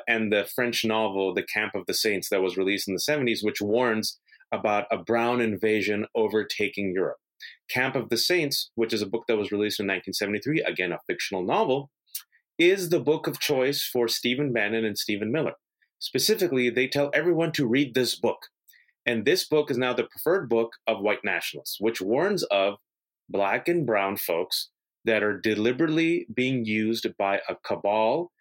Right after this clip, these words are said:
of Jews to weaken and replace the Western civilization, which is doing a lot of heavy lifting for white folks. Now,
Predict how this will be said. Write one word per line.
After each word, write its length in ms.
of 340
Jews 680
to 120
weaken 440
and 240
replace 520
the 120
Western 340
civilization, 720
which 160
is 80
doing 180
a 40
lot 160
of 100
heavy 220
lifting 340
for 140
white 180
folks. 340
Now, 200